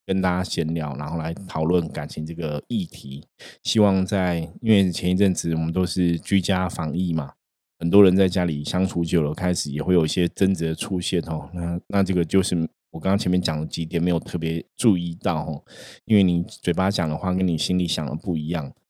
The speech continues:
所以大家其实也是要练-，练习，真的很多时候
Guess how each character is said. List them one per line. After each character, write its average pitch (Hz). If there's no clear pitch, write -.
所 127
以 110
大 127
家 156
其 123
实 87
也 82
是 82
要 90
练-， 90
练 98
习， 76
真 92
的 80
很 85
多 98
时 95
候 87